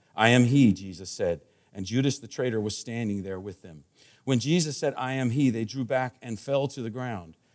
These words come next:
Again, he asked them, "Who is it you want?" "Jesus of Nazareth," they replied.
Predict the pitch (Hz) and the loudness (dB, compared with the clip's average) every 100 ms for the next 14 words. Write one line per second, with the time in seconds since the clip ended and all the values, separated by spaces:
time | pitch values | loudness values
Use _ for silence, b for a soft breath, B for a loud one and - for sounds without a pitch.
0 | _ 127 160 170 170 147 185 - 110 92 | _ 4 8 8 6 6 4 2 -6 -10
1 | - 185 160 156 165 160 185 113 - _ | -4 2 2 2 0 8 8 8 4 _
2 | b b - 165 185 151 143 127 165 185 | b b -6 0 0 0 0 2 4 2
3 | 139 101 85 - 113 101 90 110 95 | 0 -8 -12 -8 -6 -4 -4 -4 -4